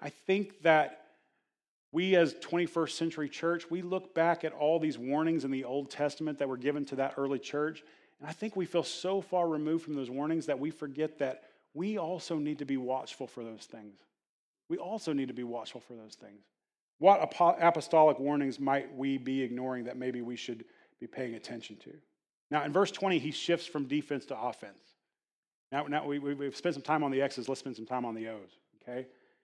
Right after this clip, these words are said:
And this is what he says, verse twenty. "But you, dear friends, by building yourselves up in your most holy faith and praying in the Holy Spirit, keep yourselves in God's love as you wait for the mercy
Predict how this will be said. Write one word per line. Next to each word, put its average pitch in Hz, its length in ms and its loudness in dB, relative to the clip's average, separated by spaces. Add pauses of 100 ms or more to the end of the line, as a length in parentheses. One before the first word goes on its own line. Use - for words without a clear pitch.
(220)
And 123 80 -10
this 151 120 2
is 147 80 -4
what 147 160 2
he 131 40 4
says, 123 280 -2
verse 123 180 -6
twenty. 117 300 -12 (960)
"But 147 160 -8
you, 180 160 2
dear 160 180 6
friends, 143 480 -2 (340)
by 143 120 0
building 175 440 2
yourselves 160 520 2
up 147 180 2
in 139 100 -2
your 131 140 -2
most 160 420 0
holy 165 420 -2
faith 131 480 -6 (380)
and 131 160 -10
praying 180 440 4
in 170 100 4
the 151 80 2
Holy 139 280 0
Spirit, 98 400 -14 (560)
keep 202 280 -2
yourselves 156 600 0
in 135 240 -8
God's 123 300 -4
love 160 540 0 (480)
as 135 200 -4
you 127 120 -4
wait 147 380 0
for 147 140 -4
the 131 80 -4
mercy 143 600 -4